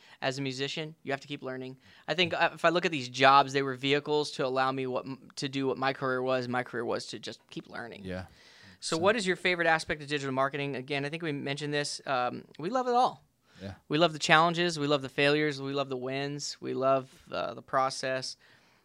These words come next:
Speaker 1: And then, uh, answered spirit, mind, body. Okay. So if someone is good with people part of marketing, but would like to grow in the visual and digital aspect, what would you recommend they get involved in?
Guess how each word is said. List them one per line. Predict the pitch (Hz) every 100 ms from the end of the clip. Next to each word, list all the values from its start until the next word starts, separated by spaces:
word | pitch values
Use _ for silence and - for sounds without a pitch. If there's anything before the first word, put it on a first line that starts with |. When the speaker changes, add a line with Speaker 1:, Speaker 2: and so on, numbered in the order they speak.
| _
Speaker 1:
And | 151 139
then, | 135 135 131 131
uh, | 127 135 131 131 -
answered | 143 143 - 135 127
spirit, | - 135
mind, | 120 127 123 123
body. | 139 147 147 147 143 135
Okay. | 226 - - - - _
So | - 160 147
if | 165
someone | - 208 247
is | 214 151
good | 147 170 175
with | 165 151
people | - 180 170 165 147
part | - 151
of | 139
marketing, | 135 135 139 127 120 123 135 - - -
but | 151
would | 156 147
like | 151 165
to | -
grow | 151 147 147 147
in | 123 143
the | 135
visual | 131 147 143 143
and | 120 135
digital | 135 127 123
aspect, | - 151 160 - 123 123
what | 127 147
would | 160 160
you | 151
recommend | 143 139 139 131
they | 131
get | 127 131
involved | 127 127 139 127
in? | 98 95